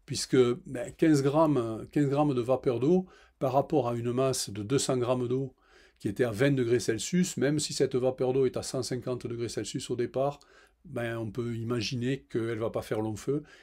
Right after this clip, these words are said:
et que toute la vapeur d'eau va, va, va se liquéfier et qu'à la fin, on aura donc une température T F comprise entre zéro et cent degrés Celsius, la température de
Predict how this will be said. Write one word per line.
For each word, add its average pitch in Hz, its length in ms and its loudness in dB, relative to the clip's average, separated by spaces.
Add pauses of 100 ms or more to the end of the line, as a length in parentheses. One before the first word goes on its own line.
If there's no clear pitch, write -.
(140)
et 113 140 -8
que 113 260 -6
toute - 300 -6
la 123 100 2
vapeur 113 380 -4
d'eau 135 160 0
va, 107 340 -2 (320)
va, 110 460 -4
va 120 100 0
se - 140 -4
liquéfier 127 680 -4 (280)
et 127 80 0
qu'à 123 100 0
la 107 120 -4
fin, 139 200 0
on 180 140 0
aura 123 180 -2
donc 120 220 -2
une 107 160 -6
température 110 680 -6
T 113 320 -2
F - 160 -10 (380)
comprise 131 500 -2
entre 104 240 -4
zéro 107 340 0
et 101 40 -2
cent - 280 2
degrés 113 300 -4
Celsius, 185 580 -4
la 101 140 -6
température 107 640 -6
de 101 180 -8